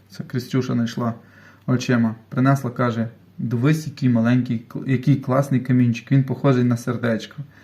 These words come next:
А я: "Вау! Та це ж, блін, артефакт!" Ну і, коротше, приніс додому. Так, як і все. Так що підписуйтесь, слідкуйте за моїм каналом і побачите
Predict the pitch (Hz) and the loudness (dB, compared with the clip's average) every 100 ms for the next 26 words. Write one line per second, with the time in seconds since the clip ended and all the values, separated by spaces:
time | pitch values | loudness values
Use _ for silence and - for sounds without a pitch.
0 | - - - 123 110 110 117 185 220 220 | -20 -6 0 2 0 -2 0 4 4 4
1 | 214 190 165 139 127 - 147 - - 175 | 2 2 2 0 -2 -4 -6 -6 -4 0
2 | 139 123 139 123 143 156 165 143 123 143 | 0 -2 -2 2 6 6 6 4 4 2
3 | 139 - 135 - 147 127 113 - - - | 2 4 2 4 4 4 2 -4 -20 -20
4 | - - - _ _ - 156 175 156 135 | -20 -20 -20 _ _ 0 2 2 2 0
5 | 131 - 120 127 123 - 104 95 92 - | 0 -2 0 2 2 -2 -6 -6 -4 -6
6 | - _ - 123 - - 117 - 107 104 | -12 _ -6 -4 -4 -6 -6 -4 -6 -6
7 | - - _ _ _ _ _ _ _ _ | -12 -20 _ _ _ _ _ _ _ _
8 | _ _ _ _ _ _ _ - 131 - | _ _ _ _ _ _ _ -8 -6 -4
9 | 131 123 120 - - 120 - 156 151 127 | -4 -4 -8 -14 -10 -10 2 4 4 0
10 | - - 127 123 139 127 123 127 127 120 | -6 -6 -6 -2 -2 0 -2 0 2 0
11 | 123 127 135 127 120 - 143 131 120 131 | 0 0 2 2 0 -4 -8 -6 0 0
12 | 123 117 - 120 | 0 -6 -6 -6